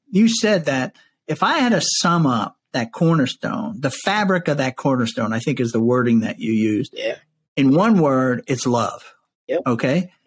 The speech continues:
Speaker 1: My question is: Is did you, do you ever call, pull that card, okay, when someone is not exhibiting that? Do you say, you know, I had one guy once tell me, um,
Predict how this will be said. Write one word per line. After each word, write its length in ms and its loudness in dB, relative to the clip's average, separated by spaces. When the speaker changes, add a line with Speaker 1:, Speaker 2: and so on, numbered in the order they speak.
Speaker 1:
My 160 2
question 500 0
is: 320 0
Is 200 0
did 240 0
you, 460 2
do 120 0
you 300 2
ever 360 0
call, 440 -2
pull 340 2
that 320 0
card, 560 -2
okay, 420 0
when 520 4
someone 720 4
is 320 0
not 540 2
exhibiting 760 0
that? 280 -10
Do 80 2
you 120 4
say, 440 0
you 120 2
know, 140 4
I 180 0
had 160 2
one 240 4
guy 200 2
once 320 0
tell 240 0
me, 320 2
um, 380 -2